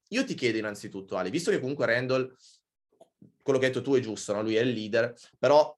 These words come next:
brutti atteggiamenti a livello di linguaggio del corpo, spesso ha litigato con la panchina, dichiarazioni contrastanti, "sembra che me ne voglia andare", "ho detto che voglio rimanere quasi un Knick a vita",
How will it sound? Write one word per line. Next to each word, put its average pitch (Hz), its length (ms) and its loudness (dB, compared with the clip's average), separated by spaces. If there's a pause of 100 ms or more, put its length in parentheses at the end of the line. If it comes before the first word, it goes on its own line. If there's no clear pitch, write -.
brutti 135 400 -2
atteggiamenti 117 1040 -2
a 110 40 2
livello 110 320 0
di 104 120 -10
linguaggio 107 380 -4
del 101 160 -8
corpo, 143 400 2
spesso 120 400 -4
ha 113 40 0
litigato 107 420 -4
con 110 80 -4
la 110 100 -4
panchina, 131 640 -2
dichiarazioni 113 560 -4
contrastanti, 123 840 -4
"sembra 113 300 -4
che - 80 -10
me 110 80 -6
ne 107 80 -6
voglia 107 220 -2
andare", 120 380 2
"ho 113 40 0
detto 110 260 -2
che 107 120 -10
voglio 107 260 -4
rimanere 107 400 -4
quasi 110 220 -2
un 110 80 -8
Knick 110 260 -12
a 117 80 2
vita", 131 540 2